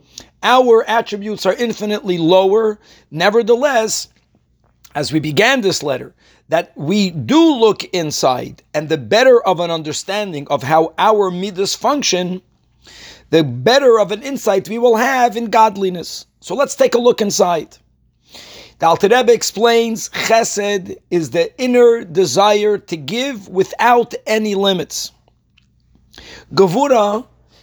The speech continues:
is the inner restraint, which either will demand of us not to give at all, or at least if you will give, to give in a much more limited fashion. The third attribute, Tiferes, otherwise known as Rachamim,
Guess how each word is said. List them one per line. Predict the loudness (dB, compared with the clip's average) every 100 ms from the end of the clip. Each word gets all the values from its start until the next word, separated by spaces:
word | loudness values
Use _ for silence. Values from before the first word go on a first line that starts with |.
| _ 0
is | 2 2
the | -2 -2 -2
inner | -2 2 4 2
restraint, | -2 -6 -6 -2 0 0 -4 -12 -18 _ _ _
which | -2 -2 0
either | 2 2 2 0
will | 2 0
demand | -2 0 0 2 0
of | 2
us | 2 0 -4
not | -2 -2 -2
to | -4
give | 0 2
at | 4 2
all, | 0 -2 -6 _ _ _ _ -20 _ 0
or | 4 4
at | 2
least | -2 -4 -4
if | -4 -4
you | -8 -6
will | -6 -4
give, | -2 -2 -2 -2
to | -4
give | -2 -2
in | 0
a | 0
much | -2 -4 -2
more | -2
limited | 0 -2 0 -2 -2 -4 2
fashion. | 0 2 -6 -12 _ _ _ _ _ _ _ _ _ _ _ -20 -20 -20 -14
The | 0 0
third | 2 0 2
attribute, | 4 4 0 -4 -4 -6
Tiferes, | -8 -8 -4 -2 -4 -6 -6 -2
otherwise | 2 4 4 2 0
known | -2 -2
as | -4 0
Rachamim, | 2 2 0 -8 -8 -12